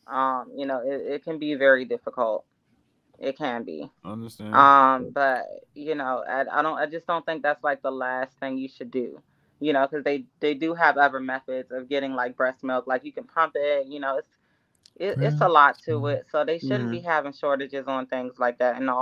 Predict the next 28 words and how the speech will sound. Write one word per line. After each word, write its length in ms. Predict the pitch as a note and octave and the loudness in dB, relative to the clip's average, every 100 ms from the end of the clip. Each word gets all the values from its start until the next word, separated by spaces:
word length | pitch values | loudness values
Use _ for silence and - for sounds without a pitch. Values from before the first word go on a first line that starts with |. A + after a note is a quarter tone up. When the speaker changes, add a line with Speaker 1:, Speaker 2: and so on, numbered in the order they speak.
| C3 | 2
Speaker 1:
honesty. 520 | B2+ B2 B2+ - C3+ | 2 -2 -6 -14 -14
And 100 | C3 | -10
then 120 | C#3 D#3+ | -10 -6
some 140 | F#3 F#3 | -2 2
baby 280 | F3+ E3+ | 2 2
stomachs 420 | E3+ E3 D#3 C#3+ - | -4 0 0 -2 -4
are 240 | B2 A#2 - | -2 -4 -10
sensitive. 560 | G#2 _ - A1 - - _ _ _ _ _ _ _ _ _ | -18 _ -10 -8 -10 -16 _ _ _ _ _ _ _ _ _
So 540 | C#3+ C3 A#2+ G#2 - - | 0 2 0 -8 -16 -6
that's 240 | D3 E3 | -6 -2
just 180 | G2+ G2+ | 0 2
Speaker 3:
Yeah. 60 | F#2+ | 6
Speaker 1:
wild 360 | C3 B2+ B2 A#2 | 8 10 8 2
that 100 | A#2 | -2
they're 120 | B2+ | 0
having 280 | C3+ B2+ B2+ | 2 0 -2
shortage-, 340 | C3+ C3 B2 - - | 0 0 -2 -18 -6
shortages 460 | D3 C3+ C3+ C3 C3 | -2 -2 -4 -8 -6
on 180 | B2+ | -4
that. 160 | B2+ B2 | -4 -4
And 100 | C3+ | -4
then 80 | C#3+ | -6
they 80 | D#3+ | -4
were 120 | F3 | 0
having 240 | D#3+ C#3 | 0 0
shortages 520 | - D#3 D3 C#3+ C#3+ C#3+ | -4 -4 -4 -6 -8 -6
on, 160 | C#3 | -4
like, 240 | C3 B2+ | -4 -6